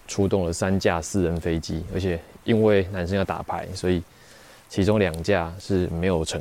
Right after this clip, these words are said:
客的，就是飞三架出去，然后中-，只有一架有坐人，就是这么的高级的消费。然后买东西动辄都是几十万欧元、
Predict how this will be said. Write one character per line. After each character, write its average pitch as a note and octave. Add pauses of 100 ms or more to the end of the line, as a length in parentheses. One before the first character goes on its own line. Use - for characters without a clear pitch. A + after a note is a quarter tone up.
客 F2
的， - (440)
就 F#2
是 F2 (300)
飞 G#2+
三 G2
架 G2
出 F2
去， E2
然 D#2+
后 F2
中-， F2
只 G2+
有 F2+
一 E2+
架 E2+ (120)
有 -
坐 E2
人， - (580)
就 F2
是 E2+ (120)
这 F#2
么 E2+
的 C#2+
高 F#2+
级 D2
的 G#1+
消 E2+
费。 - (200)
然 F2+
后 F2 (160)
买 E2+
东 F#2+
西 G2
动 F#2
辄 E2
都 E2+
是 E2+ (220)
几 F2
十 D#2+
万 F#2 (760)
欧 F#2+
元、 D#2